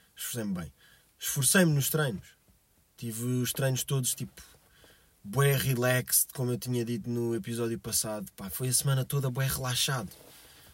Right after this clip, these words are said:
a tentar fazer cenas difer-, de maneira diferente para, para obter resultados diferentes também. Ahm,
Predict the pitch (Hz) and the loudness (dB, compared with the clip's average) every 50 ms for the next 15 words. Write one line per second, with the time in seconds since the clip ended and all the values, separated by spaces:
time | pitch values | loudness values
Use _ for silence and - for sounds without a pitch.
0 | _ _ - 117 113 98 - 135 120 113 - 131 135 135 123 - 139 127 113 127 | _ _ -10 -10 -8 -2 -2 -2 0 2 2 4 4 4 2 0 -2 -2 -2 0
1 | 120 - - 135 123 127 123 117 107 117 120 - - - 127 113 104 113 113 120 | 0 0 0 2 2 0 0 -2 -2 -4 -4 -4 -2 -2 -2 -2 -4 -4 -4 -4
2 | 120 113 117 120 117 117 123 127 123 123 117 113 117 107 - - 120 120 123 127 | -2 -2 -2 -2 -2 0 0 0 0 0 0 -2 -2 -4 -2 -2 -2 -2 -2 -2
3 | 123 - - - - _ - - - _ _ _ _ - - 131 127 127 127 131 | -2 -4 -8 -12 -14 _ -20 -20 -20 _ _ _ _ -8 -4 -2 0 0 0 0
4 | 135 135 135 135 135 139 139 135 135 135 135 131 135 139 135 123 123 - _ _ | 0 -2 -2 -2 -2 -2 -2 -2 -2 -4 -4 -6 -6 -8 -10 -12 -14 -20 _ _
5 | _ _ _ _ - - 123 113 110 98 - - - 131 131 131 120 120 120 131 | _ _ _ _ -10 -6 -4 -4 -4 -4 -4 -2 0 0 0 0 0 -2 -4 -4
6 | 131 - 131 127 131 120 117 131 135 - - 117 110 101 95 - - 104 95 95 | 0 2 2 2 2 0 -2 -4 -4 -2 -2 -4 -4 -6 -6 -6 -6 -4 -4 -4
7 | 90 90 87 - - - - - - - - - - _ _ _ _ _ _ _ | -6 -8 -12 -18 -20 -20 -20 -20 -20 -20 -20 -20 -20 _ _ _ _ _ _ _
8 | _ _ _ _ - 110 113 113 113 110 110 110 110 110 107 104 104 104 101 101 | _ _ _ _ -8 -6 -4 -4 -2 -4 -4 -4 -4 -4 -4 -6 -6 -6 -8 -8
9 | 101 | -10